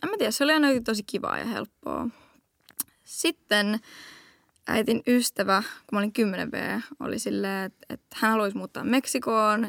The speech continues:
ja perustaa siellä jonkun liikkeen, mut hän ei puhu espanjaa eikä oikein tiedä noista jutuista. Ja äiti sit taas on aika fiksu ja puhuu espanjaa ja, ja tietää kaikkea tämmöstä, niin, niin tota, niin äidin kaveri ehdotti, että lähdeks mukaan, ja äiti oli silleen, et no,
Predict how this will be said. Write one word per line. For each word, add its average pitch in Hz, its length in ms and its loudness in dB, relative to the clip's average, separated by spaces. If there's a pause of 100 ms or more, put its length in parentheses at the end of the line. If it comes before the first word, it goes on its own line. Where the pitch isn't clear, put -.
ja 214 120 -2
perustaa 196 640 -2
siellä - 280 -6
jonkun 233 200 -2
liikkeen, 220 720 0
mut 202 140 -8
hän 220 180 0
ei 196 80 -4
puhu 208 220 -6
espanjaa 202 580 -2
eikä 196 220 0
oikein 196 280 0
tiedä 190 240 0
noista 156 320 -4
jutuista. 220 440 -2 (920)
Ja 214 120 0
äiti 208 240 2
sit 202 180 -8
taas 202 180 -6
on 208 40 -2
aika 202 140 -2
fiksu 208 380 -2
ja 196 120 -2
puhuu 220 280 -2
espanjaa - 540 -4
ja, - 200 -4 (140)
ja 196 100 -8
tietää 208 440 -4
kaikkea - 340 -6
tämmöstä, 196 460 -6
niin, 196 220 -6 (680)
niin 214 280 -4
tota, 202 340 -6
niin 190 260 -4
äidin 202 240 -2
kaveri 254 360 4
ehdotti, 214 340 -2
että 190 120 -4
lähdeks 190 260 -6
mukaan, 226 480 4
ja 190 80 -4
äiti - 220 -2
oli - 160 0
silleen, - 400 -6
et - 340 -14
no, 269 240 4